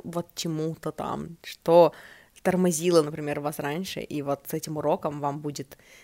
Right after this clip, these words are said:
глаже, <laughs> ваш путь вперед будет,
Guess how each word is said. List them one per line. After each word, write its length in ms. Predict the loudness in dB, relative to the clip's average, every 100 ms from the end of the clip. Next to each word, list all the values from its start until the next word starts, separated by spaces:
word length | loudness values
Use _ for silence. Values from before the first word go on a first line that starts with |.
| _ -10
глаже, 840 | -2 8 10 12 10 8 6 2 0
<laughs> 40 |
ваш 420 | 0 0 -2 -2
путь 280 | -4 -6 -4
вперед 360 | -2 2 2 2
будет, 320 | -2 -4 -8